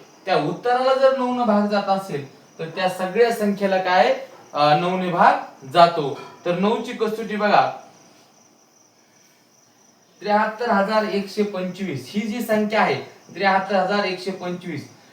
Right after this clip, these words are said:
म्हणजे भागाकार खूप लांब वर जातो आणि एवढा मोठा भागाकार करून जर त्याला भाग जात नसेल तर परत आपला वेळ जाणार आहे. मग तो वेळ वाचवायचा असेल आणि त्याला जर पूर्ण भाग आपल्याला द्यायचा असेल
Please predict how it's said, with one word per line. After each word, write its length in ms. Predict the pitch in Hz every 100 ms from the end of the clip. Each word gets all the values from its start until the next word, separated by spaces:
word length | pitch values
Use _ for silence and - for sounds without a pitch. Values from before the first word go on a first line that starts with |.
| - _
म्हणजे 180 | 180 208
भागाकार 560 | 180 170 196 240 240 247 -
खूप 220 | 247 202
लांब 320 | 226 226 226
वर 120 | 233 214
जातो 340 | 208 220 214 - - - _ _
आणि 240 | - 185 202
एवढा 220 | 220 240
मोठा 240 | 240 233 226
भागाकार 440 | 214 233 233 226 226
करून 240 | 226 226
जर 120 | 220 208
त्याला 180 | 233 214
भाग 220 | 135 180
जात 260 | 196 226 220
नसेल 320 | 214 226 220
तर 100 | 220
परत 280 | 196 208 208
आपला 220 | 214 214
वेळ 280 | 214 202 214
जाणार 280 | 220 220 214
आहे. 120 | 202 - - - _
मग 120 | 165 165
तो 60 | 208 175
वेळ 300 | 160 226 254
वाचवायचा 520 | 233 226 226 214 208
असेल 400 | 214 208 202 139 - - - _ -
आणि 200 | 165 170
त्याला 180 | 214 220
जर 180 | 233
पूर्ण 340 | - 247 262 277
भाग 180 | 233 226
आपल्याला 320 | 214 220 214
द्यायचा 340 | 208 208 208
असेल 380 | 196 196 156 -